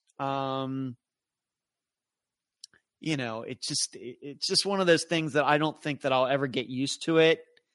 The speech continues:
that when it's a flex start, you never know what's going to happen. There are no tee times or anything.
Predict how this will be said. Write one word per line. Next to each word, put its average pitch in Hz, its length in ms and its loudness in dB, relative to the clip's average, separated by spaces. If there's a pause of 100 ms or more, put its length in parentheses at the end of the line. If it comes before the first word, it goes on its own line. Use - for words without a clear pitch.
(560)
that 135 280 2 (200)
when 143 140 -2
it's 135 120 -4
a 135 60 -4
flex - 380 2
start, 160 360 4
you 127 80 -8
never 143 240 2
know 143 300 4
what's 135 180 -2
going 127 240 -4
to 117 60 -2
happen. 135 840 2
There 127 100 -4
are 127 40 -2
no 135 140 2
tee 143 220 -4
times 135 420 -2
or 135 60 -2
anything. 135 680 -4